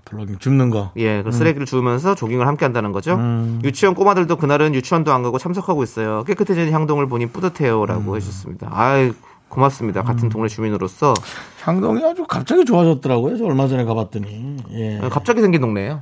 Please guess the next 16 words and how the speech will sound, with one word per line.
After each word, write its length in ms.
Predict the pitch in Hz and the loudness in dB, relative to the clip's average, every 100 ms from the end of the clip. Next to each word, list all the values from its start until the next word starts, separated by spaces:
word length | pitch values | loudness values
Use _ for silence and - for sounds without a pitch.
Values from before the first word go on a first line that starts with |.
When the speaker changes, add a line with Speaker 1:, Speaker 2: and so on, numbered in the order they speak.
| - | -6
Speaker 1:
예, 60 | 117 | -6
꾸준히 580 | 156 156 180 190 196 196 | -2 4 6 8 6 6
뭐 160 | 170 160 | 4 2
Speaker 2:
예. 80 | 107 | 0
Speaker 1:
물론 240 | 151 160 | 0 2
생기고 320 | 143 175 175 151 | 2 0 0 2
좋아졌겠지만. 760 | 160 139 117 135 151 185 165 | 2 0 -2 -4 -2 -2 -2
Speaker 2:
삼 180 | 101 240 | 0 0
년 120 | 311 | 2
됐어요. 260 | 160 143 160 | 2 0 0
딱 180 | 120 - | -2 -2
동-, 200 | 135 127 | -4 -2
동네가 280 | 131 143 139 | 0 2 2
생긴 300 | 180 180 127 | 2 2 0
지. 120 | |
Speaker 1:
어, 60 | 101 | -2